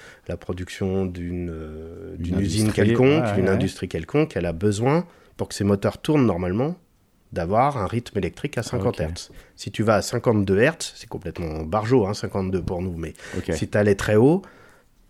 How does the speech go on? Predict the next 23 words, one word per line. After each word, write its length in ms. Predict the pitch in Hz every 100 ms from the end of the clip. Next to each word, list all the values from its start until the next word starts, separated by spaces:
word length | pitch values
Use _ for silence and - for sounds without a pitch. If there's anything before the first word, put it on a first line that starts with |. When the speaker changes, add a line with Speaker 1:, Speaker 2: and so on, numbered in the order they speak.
| -
Speaker 1:
tes 100 | 120
moteurs 320 | 104 143 131
déclenchent, 520 | 131 131 95 - - -
parce 140 | 104
qu'ils 100 | -
sont 120 | -
pas 160 | - 147
prévus 300 | - 127 131
pour 180 | 120 -
ça. 120 | 87
Speaker 2:
Ah, 80 | 104
ok, 120 | 107 92
ok, 60 | 87 -
ok, 80 | 80
Speaker 1:
Donc, 120 | 80
Speaker 2:
ok. 80 | -
Speaker 1:
ils 100 | 90
ont 60 | 95
des 100 | 87
sécurités 420 | - 92 90 90
internes 260 | 87 127 127
qui 120 | 101
déclenchent. 440 | 101 - 85 -